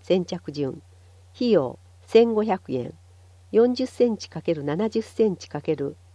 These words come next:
二十五センチ程度のプランターを持参する人は八百円。申し込み、四月五日金曜から十二日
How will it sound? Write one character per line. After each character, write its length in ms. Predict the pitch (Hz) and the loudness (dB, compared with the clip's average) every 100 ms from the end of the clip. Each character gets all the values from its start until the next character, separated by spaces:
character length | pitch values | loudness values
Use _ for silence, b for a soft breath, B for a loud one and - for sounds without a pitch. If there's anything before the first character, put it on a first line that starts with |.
| - | -6
二 140 | 233 | -4
十 200 | 226 190 | 0 -2
五 120 | 139 | -2
セ 180 | 143 233 | 0 0
ン 80 | 233 | 0
チ 140 | - - | -6 0
程 180 | 226 165 | 2 2
度 140 | 139 | -4
の 180 | 131 151 b b b - | -8 -12 b b b -4
プ 80 | |
ラ 140 | 190 226 | -2 -2
ン 100 | 220 | -4
タ 220 | 220 214 | -4 -2
ー 20 | |
を 100 | 190 | -2
持 100 | 170 | -4
参 280 | - 208 214 | -4 -4 -4
す 140 | - | -6
る 100 | 196 | -8
人 240 | 190 - 151 | -6 -6 -8
は 160 | 113 - | -8 -12
八 140 | 156 _ | -14 _
百 240 | 202 185 135 | -10 -8 -10
円。 220 | 98 90 _ b b b b b _ _ - | -10 -14 _ b b b b b _ _ 0
申 180 | 220 226 | 2 2
し 120 | - | 0
込 140 | - 175 | -2 0
み、 220 | 165 165 - - - _ _ _ - | -2 -6 -18 -20 -20 _ _ _ -10
四 180 | - | -2
月 280 | 208 247 - | 0 0 -2
五 280 | 208 - - | -4 -6 -6
日 180 | 175 - | -4 -4
金 240 | - 233 233 | -4 -2 0
曜 180 | 226 175 | 0 0
か 160 | 143 | -4
ら 180 | 127 135 - | -6 -8 -6
十 240 | 185 247 | -2 0
二 160 | 233 214 | 0 -2
日 440 | 170 - 143 139 | -2 -4 -10 -10